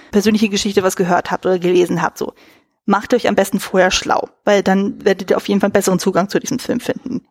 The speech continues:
und könnt euch dann anhand dem, wie er dann gestaltet ist und welche Inhalte da auch drin vorkommen, da könnt ihr dann das auch besser nachvollziehen und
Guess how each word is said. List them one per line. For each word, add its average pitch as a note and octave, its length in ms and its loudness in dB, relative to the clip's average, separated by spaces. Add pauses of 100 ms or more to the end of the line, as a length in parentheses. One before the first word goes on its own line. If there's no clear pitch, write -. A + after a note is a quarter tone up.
und - 520 -4
könnt - 220 -4
euch G3+ 100 -10
dann F#3 440 -2
anhand F#3+ 400 -2
dem, F#3+ 240 0
wie F#3+ 180 0
er F#3+ 80 4
dann F#3 160 2
gestaltet F#3 420 0
ist - 80 -2
und F3+ 160 0 (120)
welche F#3+ 260 2 (160)
Inhalte F#3+ 380 0
da F3+ 140 2
auch - 120 -2
drin F#3 240 -2 (140)
vorkommen, F#3 420 0
da - 220 0 (240)
könnt - 180 -2
ihr E3 80 0
dann - 120 0
das - 120 -6
auch - 100 -4
besser - 400 -2
nachvollziehen - 640 -4
und - 180 -4